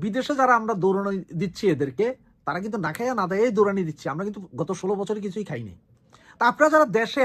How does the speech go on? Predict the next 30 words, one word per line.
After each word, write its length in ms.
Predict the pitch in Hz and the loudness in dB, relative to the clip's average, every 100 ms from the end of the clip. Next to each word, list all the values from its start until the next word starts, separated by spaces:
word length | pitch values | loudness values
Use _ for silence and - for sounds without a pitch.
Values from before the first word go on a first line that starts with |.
| 196 | 2
আছেন, 240 | - 165 123 | 0 -8 -4
যারা 140 | 170 190 | -2 0
বুক 120 | 170 - | -2 -8
ফুলে 180 | - 269 226 | -4 -2 0
হাঁটছেন, 300 | 156 - 117 - - _ 214 | -2 -8 -12 -12 -20 _ -6
তারা 140 | 262 285 | -4 -2
কেন 100 | 285 214 | -2 -2
দুই 80 | 214 233 | 0 0
একটা 120 | 254 247 | 0 -2
ছোটখাটো 380 | 220 214 240 294 311 | -4 -2 -2 -2 -2
সমন্বয় 580 | 262 240 220 175 - 196 | -2 0 -4 -6 -4 -2
হইলেও 240 | 196 196 175 - _ _ 120 | 0 -2 -4 -8 _ _ -6
ধোলাই 200 | 160 156 | -4 -4
করতে 160 | 120 127 110 | -8 -10 -14
পারতেছেন 340 | 98 98 85 80 | -14 -20 -20 -20
না? 60 | _ _ _ _ _ _ _ _ _ _ - - | _ _ _ _ _ _ _ _ _ _ -20 -10
আপনারা 220 | 151 254 240 | 0 2 4
দুই 80 | 262 | 2
একটার 200 | 262 269 269 - - 123 | 2 0 0 -6 -12 0
ধোলাই 220 | 202 220 226 | 2 2 2
করেন, 160 | 254 285 _ - 123 | -2 -6 _ -8 2
দুই 100 | 202 | 2
একটার 160 | 226 208 - | 2 -2 0
পাছায় 300 | - 240 240 | 0 2 0
অ্যান্টিকাটার 480 | 214 196 208 220 226 | 0 -4 -2 -2 0
চালান, 220 | 233 277 285 _ _ 104 | 0 0 -4 _ _ -10
দেখেন 200 | - 175 180 | -6 -4 -4
না 40 | 139 _ _ _ _ _ - | -6 _ _ _ _ _ -2
কি 80 | 185 | 0
হয়। 160 | 107 | -2